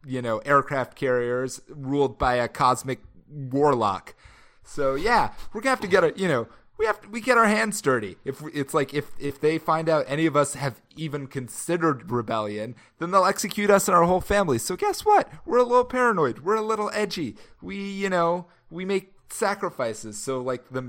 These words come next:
one of the best characters in the show is, like, basically the spy master for the rebellion, and, you know,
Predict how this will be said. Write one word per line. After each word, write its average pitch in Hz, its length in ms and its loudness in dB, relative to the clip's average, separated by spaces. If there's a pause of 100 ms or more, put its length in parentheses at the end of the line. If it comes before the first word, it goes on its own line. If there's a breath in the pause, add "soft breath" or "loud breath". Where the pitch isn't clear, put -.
(160)
one 143 240 -6
of 131 100 -6
the 127 80 -4
best 127 360 -8
characters 127 440 -6
in 117 100 -12
the 110 80 -8
show 127 360 0
is, 107 240 -6
like, 110 320 -8
basically 123 460 -8
the 101 180 -12
spy 120 400 -8
master 117 420 -8
for 120 160 -12
the 107 100 -10
rebellion, 107 640 -10
and, 101 300 -18
you 107 120 -14
know, 92 220 -16